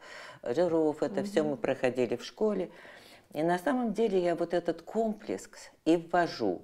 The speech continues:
Speaker 1: этих микромолекул, которые являются строительным материалом для всех клеточных структур кожи человека.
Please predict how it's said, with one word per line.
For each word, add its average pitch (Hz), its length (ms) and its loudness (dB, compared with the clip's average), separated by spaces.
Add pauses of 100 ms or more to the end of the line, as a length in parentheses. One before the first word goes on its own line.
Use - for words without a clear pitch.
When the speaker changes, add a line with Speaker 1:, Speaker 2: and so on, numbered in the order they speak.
(120)
Speaker 1:
этих 123 460 -2
микромолекул, 143 1300 -2 (340)
которые 117 920 2
являются 123 800 -4
строительным 143 1120 -4
материалом 127 800 -2 (400)
для 151 260 0
всех - 560 -2
клеточных 123 720 0
структур 139 720 -4
кожи 127 480 -6 (200)
человека. - 680 -10